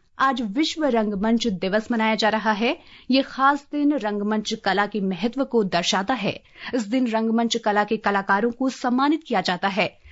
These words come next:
सायरा, नाटक और अभिनय करना आसान नहीं है। दुनिया के बाकी कामों की तरह इस क्षेत्र में काफी ज्यादा मेहनत है। मनोरंजन की दुनिया में आने के लिए लोग थिएटर से अपने करियर की शुरुआत करते हैं और रंगमंच की खूबसूरती इसी में है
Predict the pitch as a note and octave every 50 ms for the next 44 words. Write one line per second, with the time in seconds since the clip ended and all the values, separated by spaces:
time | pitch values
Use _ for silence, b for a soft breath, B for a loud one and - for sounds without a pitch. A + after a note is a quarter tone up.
0 | B B B B - - D#4+ D#4+ D#4+ E4+ F#4 F#4+ E4 C#4 A#3 A3 A3 G#3 G#3 G#3+
1 | G#3 E4 E4 D#4+ E4+ E4+ D#4+ B3+ A3 B3 B3+ C#4+ C#4+ D4+ D4 C#4+ D#4+ D#4 - G#3+
2 | A3 A#3+ - C4 C#4 D4 C#4+ C#4+ C#4+ D#4+ E4 C#4 A#3 G3 - _ _ _ _ _
3 | _ _ _ - G3 A3+ C4 C4 C#4 D4+ D#4 D4+ E4 D#4 A3+ - - G3 F#3+ G#3
4 | G#3+ G#3+ D4 D4+ D4+ D#4+ D4 C#4+ D4 D#4 D#4 D#4+ D4+ D#4 D4+ D#4+ D#4+ D#4+ D4+ D4+
5 | - D4 - - - D4 C#4 C#4+ D4+ D4+ D4+ D#4+ - _ - B3 B3 C4 C4 D#4
6 | D#4+ C4 A#3+ B3 A3+ G#3 G3+ G#3 F#3+ F#3+ G3 F3 - - G#3 - - - _ B
7 | B B B B B - A#3 A#3 A#3 A3+ A3+ A3+ A3 B3 A#3+ A#3 C4 A3 F#3+ G#3+
8 | A3 A3 A3+ A#3 A#3+ B3 B3+ C4 A#3 G3+ G3 G#3 G#3 G#3 - A3+ G3+ G#3 G#3+ A3+
9 | A#3 A3 G#3 G3+ G3+ - - - - G#3+ G#3 G#3 A#3 A#3 A3+ - A#3+ A3 G#3+ G#3+
10 | G#3+ - - G#3+ G3+ G#3 G#3 G3 - A3 G3 - - A3+ G3 G3 F#3 G3+ B3+ B3
11 | - C#4+ C#4 C#4 C#4 C4+ A#3 C4 D4+ - B B B B B B B D#4+ E4 B3
12 | C#4 C#4 D4+ E4 D#4+ F4 F4+ F4+ - - F4+ F4 - - C4+ B3 - - - D4+
13 | D4+ D4+ D#4+ D#4+ - - - A3+ - F#4+ F#4 F#4 F#4 E4+ D4 D#4+ E4+ G#4